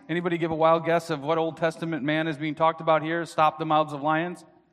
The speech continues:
Daniel. Daniel's awesome. "Quenched the power of fire, escaped the edge of the sword, were made strong out of weakness, became mighty in war, put foreign armies to flight. Women received back their dead by resurrection."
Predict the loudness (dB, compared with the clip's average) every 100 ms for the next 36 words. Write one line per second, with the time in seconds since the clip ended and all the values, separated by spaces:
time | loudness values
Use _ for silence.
0 | _ _ _ _ -4 0 2 2 0 -2
1 | -8 -8 -8 -8 -4 -2 -2 -6 -14 -14
2 | _ _ _ _ _ _ _ 2 2 0
3 | -4 -2 6 8 8 4 0 2 4 4
4 | 0 -4 -16 _ _ _ _ _ _ -18
5 | -6 2 2 0 -6 2 2 2 -4 -8
6 | -2 2 4 2 0 0 0 -2 -6 -2
7 | 4 4 4 4 2 0 -4 -6 -6 -8
8 | -8 -6 -2 -2 2 2 2 -2 -2 -2
9 | 2 2 2 -4 -6 -2 0 0 0 0
10 | -2 -6 -8 -10 2 2 2 -2 -18 -4
11 | 0 2 2 -2 -4 -8 0 2 2 2
12 | 0 2 4 2 6 4 4 0 0 2
13 | 2 0 -4